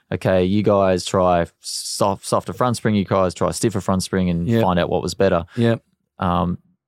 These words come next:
Speaker 1: normally you'd, you'd know, but this time it might be, "Oh, both were better."
Speaker 2: Yeah,
Speaker 1: That
Speaker 2: right.
Speaker 1: makes no sense. Or both were worse.
Speaker 2: Yeah,
Speaker 1: Like,
Speaker 2: yeah.
Speaker 1: what's going on?
Speaker 2: Wow,
Speaker 1: Yeah,
Speaker 2: that,
Speaker 1: it's,
Speaker 2: yeah.
Speaker 1: it's, it's, it's, it's a real drama at
Speaker 2: That's
Speaker 1: the
Speaker 2: when,
Speaker 1: minute
Speaker 2: that's
Speaker 1: for
Speaker 2: when
Speaker 1: us.
Speaker 2: you don't wanna be an engineer. You're like,
Speaker 1: No, not
Speaker 2: "How
Speaker 1: at
Speaker 2: do
Speaker 1: all.
Speaker 2: I
Speaker 1: No,
Speaker 2: work
Speaker 1: they're,
Speaker 2: this out?"
Speaker 1: they're,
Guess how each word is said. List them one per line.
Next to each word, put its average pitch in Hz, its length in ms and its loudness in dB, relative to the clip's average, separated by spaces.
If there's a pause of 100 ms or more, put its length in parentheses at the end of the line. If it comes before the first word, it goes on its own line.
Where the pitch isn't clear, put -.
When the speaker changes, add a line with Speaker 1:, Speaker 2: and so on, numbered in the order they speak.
(720)
Speaker 1:
normally 110 380 4
you'd, 90 220 0 (120)
you'd 95 140 -2
know, 110 280 2
but 98 180 -4 (200)
this 104 200 -4
time 90 260 2
it - 20 -2
might 92 180 0
be, 90 200 -2
"Oh, 87 120 0
both 98 260 0
were 90 80 -4
better." 80 320 -2 (100)
Speaker 2:
Yeah, 117 360 2
Speaker 1:
That 104 80 2
Speaker 2:
right. 120 160 2
Speaker 1:
makes 117 160 -4
no 85 120 0
sense. 85 440 -6 (200)
Or 101 80 0
both 98 260 0
were 90 60 -2
worse. 92 340 0
Speaker 2:
Yeah, 151 160 4
Speaker 1:
Like, 120 80 0
Speaker 2:
yeah. 120 340 2 (260)
Speaker 1:
what's 98 200 -6
going 90 260 0
on? 87 280 -2 (120)
Speaker 2:
Wow, 113 480 2
Speaker 1:
Yeah, 117 100 2
Speaker 2:
that, 98 80 4
Speaker 1:
it's, 98 120 -2
Speaker 2:
yeah. 117 160 4
Speaker 1:
it's, 107 260 2
it's, 104 200 -6
it's, 95 200 -6
it's - 200 -6
a 98 80 0
real 101 300 2
drama 87 340 -2
at 85 60 0
Speaker 2:
That's 117 140 0
Speaker 1:
the - 40 -2
Speaker 2:
when, - 60 0
Speaker 1:
minute 123 80 2
Speaker 2:
that's 123 100 0
Speaker 1:
for 90 60 2
Speaker 2:
when 117 100 2
Speaker 1:
us. 113 40 2
Speaker 2:
you 110 60 2
don't 110 160 2
wanna 113 180 2
be 107 140 0
an 104 100 2
engineer. 110 520 2
You're 104 160 0
like, 98 180 0
Speaker 1:
No, 104 300 2
not 98 160 2
Speaker 2:
"How 92 60 2
Speaker 1:
at - 80 2
Speaker 2:
do - 40 4
Speaker 1:
all. 101 220 2
Speaker 2:
I - 40 2
Speaker 1:
No, 98 60 2
Speaker 2:
work 127 140 4
Speaker 1:
they're, 98 120 2
Speaker 2:
this - 200 -2
out?" 131 380 -2
Speaker 1:
they're, 92 220 0